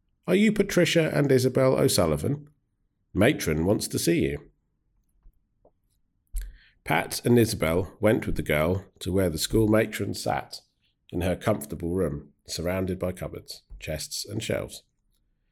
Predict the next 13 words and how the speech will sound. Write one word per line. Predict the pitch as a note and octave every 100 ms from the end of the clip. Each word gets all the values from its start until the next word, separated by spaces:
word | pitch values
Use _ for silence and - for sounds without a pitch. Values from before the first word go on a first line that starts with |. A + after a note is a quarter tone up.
| _ -
She | -
was | D#3 D#3
a |
fat, | D#3 C3 C3 -
jolly-looking | A#2+ A#2+ F#2+ F2+ - E2+
person, | E2+ E2 D#2+ A2 A2+ A#2 -
but | -
her | - E2+ F2
eyes | G#2 D2 C#2+ D2 -
were | D2+
very | - F#2 F#2 D#2+
sharp | - D2+ D2 D2
indeed. | D2 D2 F2 D#2 A#1 -